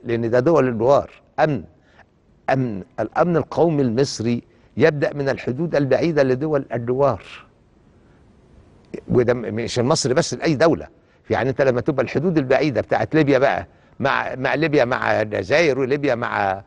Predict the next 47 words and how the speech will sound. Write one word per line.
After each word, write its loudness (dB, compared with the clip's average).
تشاد، 4
وليبيا 0
مع، -4
مع -8
كل 2
ده 0
بي-، -6
بيأثر -6
علينا -2
احنا. -6
ما -2
بالنا 2
على -6
الحدود -6
بتاعتنا، -4
ده -2
ليبيا 2
على -2
حدودنا -4
احنا. -14
واحنا 0
شفنا 2
لما 0
يبقى -4
في -2
فوضى 2
هناك -4
والح-، -2
وهناك 2
م-، -4
م-، -4
مزدقان 2
من 0
غير 4
بوابه، 6
اي 2
حد -2
بيه-، 2
بيعمله 2
كلام. 2
شوف 0
المشاكل 0
اللي -4
عاملينها -4
لنا -4
عندنا -2
احنا، -10